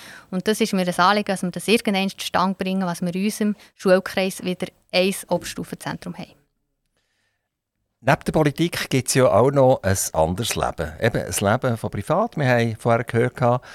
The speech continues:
Speaker 2: ihr habt zwei Kinder, ein Bub und ein Mädchen.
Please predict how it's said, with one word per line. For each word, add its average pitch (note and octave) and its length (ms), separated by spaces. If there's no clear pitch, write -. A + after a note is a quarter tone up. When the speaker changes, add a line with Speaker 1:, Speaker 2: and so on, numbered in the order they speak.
Speaker 2:
ihr A2 160
habt G2+ 360
zwei G#2+ 540
Kinder, E3 340
ein - 60
Bub A#2+ 280
und G#2 120
ein G#2 140
Mädchen. D#3 540